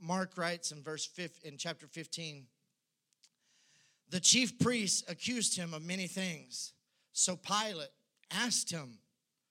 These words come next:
'Aren't you going to defend yourself?' But again, Jesus made no reply. He just sat silent." It goes on and it says, "And Pilate was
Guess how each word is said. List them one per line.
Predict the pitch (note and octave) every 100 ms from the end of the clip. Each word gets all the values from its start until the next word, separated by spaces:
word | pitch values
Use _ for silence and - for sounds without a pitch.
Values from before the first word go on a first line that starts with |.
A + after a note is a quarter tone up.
| _ _ -
'Aren't | F#3 A3 A#3+
you |
going | G#3 G#3+ G#3
to | F3+
defend | E3+ G3+ F#3
yourself?' | C#3+ - C3 A#2 - - _ _ _ _ _ _ _ _ _ _ _ _ _ _ _
But | C#3+
again, | E3 G3 F3+ C#3+
Jesus | D3+ D#3+ C#3+ E3+ D#3+ -
made | C3 C3+ C3 B2 - _
no | A#2+ A#2+
reply. | A#2 G#2+ - D2+ F2+ _ _ _ _ _ _ _ _ _ _ _ _ _ -
He | B2+
just | C3 C3 -
sat | E3 C3+ A#2 _ _
silent." | - - C#3 C3+ A#2+ G2+ _ _ _ _ _ _ _ _ _
It | D3+
goes | F3 E3+ E3+
on | F3+ D#3+
and | D3
it | D3
says, | - D3 B2 -
"And | B2 -
Pilate | E3 E3+ F3+ F3+ F3 - _ _ _ _ _ -
was | C3 C#3+ C#3 C3+ B2 -